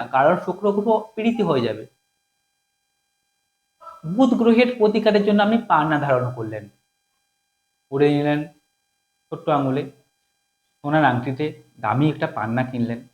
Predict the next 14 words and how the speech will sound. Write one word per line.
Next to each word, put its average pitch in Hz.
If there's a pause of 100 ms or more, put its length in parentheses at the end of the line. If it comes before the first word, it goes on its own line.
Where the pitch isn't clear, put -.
(520)
ধারণ 147 (120)
করলেন, 147 (560)
কিন্তু 226
আপনি 226 (200)
গাছ 156 (120)
কাটছেন, 160 (400)
গাছের 147
যত্ন 143 (120)
নেন 151 (100)
না, 139 (1080)
বাচ্চাদেরকে 160
ভালোবাসেন 160 (100)
না, 135 (3250)
বড় 165